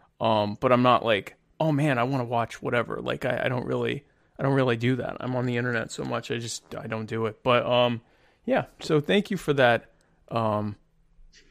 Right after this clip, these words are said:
for that, for that question. Uh, and thank you for your support for my wife, uh, Laddie Bell. She is definitely, um, she's fine. Um, but so, uh,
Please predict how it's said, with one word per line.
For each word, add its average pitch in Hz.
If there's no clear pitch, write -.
for -
that, 117
for -
that 110
question. 113
Uh, 113
and 117
thank 135
you 127
for 127
your 110
support 117
for 117
my 113
wife, 110
uh, 107
Laddie 107
Bell. 107
She -
is 107
definitely, 110
um, 104
she's -
fine. -
Um, 135
but 147
so, 151
uh, 135